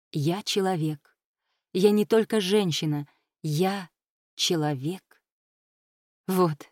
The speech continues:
ты смеёшься. Но я до того момента не знала такую естественную вещь. Для вас это может быть естественно, а у меня не было случая узнать об этом. Слова Вэнь Юна вызывали у меня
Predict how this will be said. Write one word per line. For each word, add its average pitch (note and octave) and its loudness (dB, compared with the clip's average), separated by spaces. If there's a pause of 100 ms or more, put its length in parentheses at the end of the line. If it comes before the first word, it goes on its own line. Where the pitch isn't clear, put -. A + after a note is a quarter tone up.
ты E3+ 0
смеёшься. D3+ -4 (600)
Но F#3 0
я G3 6
до F#3+ 2
того G3 2
момента G3 0 (220)
не A3+ 4
знала F#3+ 4
такую D#3 0
естественную D#3 -2
вещь. D3 -8 (640)
Для F#3+ 4
вас A#3+ -4
это A3 0
может G#3+ 4
быть F3 0
естественно, E3 -2 (540)
а F#3 2
у G#3+ 4
меня A3+ 4
не A3 4
было F#3 2
случая E3+ -2
узнать D#3+ -4
об C#3+ -8
этом. D3 -10 (920)
Слова F#3 2
Вэнь G#3 4
Юна A3 4
вызывали F3+ 4
у G3 4
меня F3+ -2